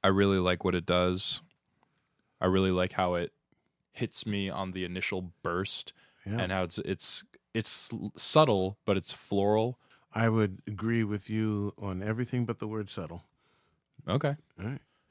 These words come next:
Speaker 2: Okay.
Speaker 1: Well,
Speaker 2: all right.
Speaker 1: this
Speaker 2: Where
Speaker 1: is
Speaker 2: we
Speaker 1: definitely coming from a less refined palate when it comes to tequila. <laughs> But anyways, let's get to the main body, the,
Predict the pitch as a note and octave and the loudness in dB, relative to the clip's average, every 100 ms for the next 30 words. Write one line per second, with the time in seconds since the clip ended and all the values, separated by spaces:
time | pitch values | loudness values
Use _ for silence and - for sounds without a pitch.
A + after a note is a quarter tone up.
0 | _ _ _ - A#2+ A#2 A2 G2+ F#2+ - | _ _ _ -8 2 6 6 2 -6 -20
1 | _ _ _ _ _ - A2+ E3 F#3+ _ | _ _ _ _ _ -2 0 0 -2 _
2 | - - - A#2 A2+ A#2 B2 A2 A2+ A2 | -20 -20 -4 2 4 4 4 4 2 2
3 | G#2+ G2 G#2+ G#2 G2+ - G#2 - G2 F#2 | 2 0 0 2 0 0 -2 0 0 0
4 | F#2 - F2+ F2+ F#2 - F#2+ F2+ F#2 F#2 | -4 -2 -2 0 -4 -8 -10 -8 -8 -8
5 | - - - F2 F2 A#2+ A2+ - - - | -10 -14 -6 -4 -2 0 0 2 2 0
6 | D#3 - A2 G2+ - E3 F3 _ - - | -4 2 2 0 -6 -6 -10 _ -12 -12
7 | _ _ _ _ _ _ _ _ _ _ | _ _ _ _ _ _ _ _ _ _
8 | _ - A#2+ C3+ A2+ G2+ F#2+ - - G2+ | _ 4 6 6 4 4 2 -2 -2 -4
9 | - G#2+ - G2+ F#2+ F#2+ F#2 F2 F2 E2+ | 0 0 0 0 2 2 0 0 2 2
10 | E2+ F2 G2+ _ _ _ F#2 E2+ E2 E2 | 0 -4 -8 _ _ _ -4 -2 -2 -6